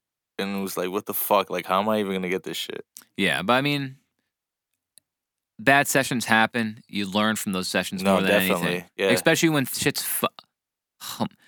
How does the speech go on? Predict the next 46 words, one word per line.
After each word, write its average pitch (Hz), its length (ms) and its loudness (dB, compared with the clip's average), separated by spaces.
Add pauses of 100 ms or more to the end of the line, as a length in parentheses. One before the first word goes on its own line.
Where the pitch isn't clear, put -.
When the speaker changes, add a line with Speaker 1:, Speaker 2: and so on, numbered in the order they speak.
(220)
Speaker 2:
so, - 280 2
and, 123 140 2
like, 117 180 0
that's 131 160 0
the 123 60 -2
thing 120 160 0
is, 101 120 -2
like, 92 160 -4
gear 131 280 4
will 131 80 4
always 113 360 0
fuck 92 300 0
you. 92 300 0
Nothing's 107 400 2
perfect. 98 760 0 (260)
Speaker 1:
Mm-hmm. 90 360 -10
Speaker 2:
Like, 92 440 2
I 101 180 6
just 92 160 -4
remember 90 220 0
cra-, - 220 -4
like, 98 220 -2
I 104 60 4
remember 117 240 4
one 107 280 0
day 98 520 0 (1000)
we 110 220 2
were 113 140 2
re-, 107 200 0 (360)
d-, - 140 -2
oh, 107 240 4
I 85 100 2
was 107 140 0
working 120 200 2
on 117 80 2
this, 110 200 -4
I 80 100 0
was 104 120 -2
working 131 180 2
on 123 40 2
this 107 80 -4
project 110 280 2
called 92 140 -4
Secret - 460 -2
Chiefs - 400 0
three. 95 400 -2